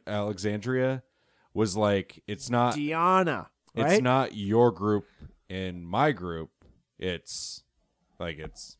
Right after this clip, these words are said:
Speaker 2: Our
Speaker 1: us.
Speaker 2: group.
Speaker 1: Like, it's
Speaker 2: Yeah.
Speaker 1: everyone," which is basically what it is. Like, people just, this entire season, first part of the season, is people realizing, trying to realize that it's people versus zombies, and people
Speaker 2: Mm-hmm.
Speaker 1: should stop trying to divide into Rick's group and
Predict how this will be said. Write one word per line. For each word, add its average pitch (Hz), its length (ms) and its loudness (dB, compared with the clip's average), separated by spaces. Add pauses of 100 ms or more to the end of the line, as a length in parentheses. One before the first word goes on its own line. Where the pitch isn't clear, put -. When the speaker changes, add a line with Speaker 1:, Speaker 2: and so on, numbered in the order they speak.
Speaker 2:
Our 104 300 -2
Speaker 1:
us. 101 220 -8
Speaker 2:
group. 90 100 -10
Speaker 1:
Like, 90 160 -6
it's 85 280 -10
Speaker 2:
Yeah. 151 160 -2
Speaker 1:
everyone," 95 580 0 (300)
which 117 140 -4
is 107 100 -8
basically 120 500 -4
what 98 160 -4
it 90 120 -12
is. 107 280 -4
Like, 90 240 -10
people 98 540 -4
just, 92 360 -10 (300)
this 160 180 -2
entire 165 300 0
season, 127 580 -4 (160)
first 131 260 -6
part 127 120 0
of 107 60 -2
the 101 60 -6
season, 107 360 -8
is 92 260 -12
people 113 360 -6
realizing, 90 920 -4
trying 151 320 -2
to 113 100 -8
realize 92 680 -4
that 90 240 -8 (340)
it's 90 280 -12
people 101 360 -6
versus 82 360 -12
zombies, 80 540 -12
and 76 160 -18
people 127 300 -8
Speaker 2:
Mm-hmm. 80 100 -12
Speaker 1:
should - 160 -18
stop 87 480 -10 (640)
trying 98 240 -8
to 90 100 -8
divide 85 460 -8
into 82 220 -12
Rick's 92 320 -10
group 85 440 -12
and 80 540 -16